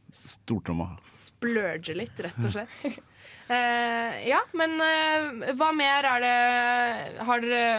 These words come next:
Speaker 2: noen kule, for det, for eksempel vi i Radio Revolt, vi har jo hatt en greie der vi har hatt klubben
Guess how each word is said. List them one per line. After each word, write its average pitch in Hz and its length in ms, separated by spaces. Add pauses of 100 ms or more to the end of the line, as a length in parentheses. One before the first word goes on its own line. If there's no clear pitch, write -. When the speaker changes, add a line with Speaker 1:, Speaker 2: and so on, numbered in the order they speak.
Speaker 2:
noen 240 240
kule, 196 360 (440)
for 262 160
det, 254 60 (720)
for 254 100
eksempel 247 320
vi 247 140 (160)
i - 20 (120)
Radio 220 260
Revolt, 233 240
vi 240 100
har 220 220
jo - 20
hatt - 460 (580)
en 247 220
greie 214 180
der 196 160
vi 202 60
har 196 100
hatt 208 140 (100)
klubben 175 400